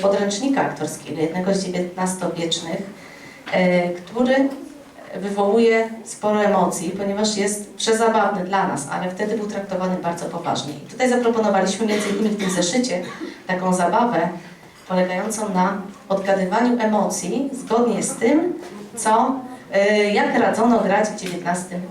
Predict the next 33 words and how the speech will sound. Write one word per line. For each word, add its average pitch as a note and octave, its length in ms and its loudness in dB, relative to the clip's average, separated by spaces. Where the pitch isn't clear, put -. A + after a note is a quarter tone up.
wieku. - 420 -6
Więc F#3 180 0
ja C#4 220 4
proponuję A3+ 540 4
po B2 100 -2
prostu, F#3 640 -2
y, F#3 40 4
w F#3 40 4
warunkach A#3 400 4
szkolnych A3+ 400 2
byśmy F#3 200 -4
to F3+ 120 0
skserowali, F#3 680 0
rozdali. D#3 560 2
Tutaj A3+ 320 4
po F#3 80 2
prostu F3 420 0
podamy F3+ 640 4
do E3+ 100 -2
przeczytania. F3+ 960 2
Proszę G3 220 -2
sobie F#3+ 200 2
przeczytać F3+ 400 0
opis F#3+ 360 0
po D#3+ 140 -6
cichu, F#3+ 340 -2
nie F3 120 0
zdradzać E3 540 -2
nam, F3 240 -4
z G3+ 80 -6
podręcznika F3+ 600 -2
aktorskiego - 600 -4
tutaj. B3+ 520 0